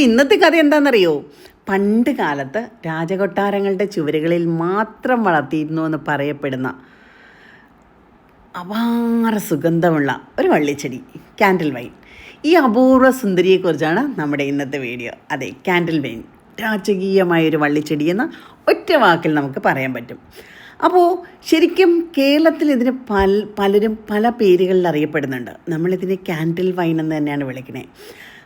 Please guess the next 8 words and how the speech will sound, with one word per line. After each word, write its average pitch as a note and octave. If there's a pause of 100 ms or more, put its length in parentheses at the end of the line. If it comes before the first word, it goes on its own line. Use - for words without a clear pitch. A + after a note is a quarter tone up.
(220)
എന്താ C#3
പറയുക, C#3+ (1120)
രാത്രി E3+
തുടങ്ങുമ്പോൾ D#3 (260)
ഒരൊറ്റ G3 (200)
നിമിഷത്തിൽ G3 (580)
ഒരു D#4 (100)
മെഴുകുതിരിയുടെ A3+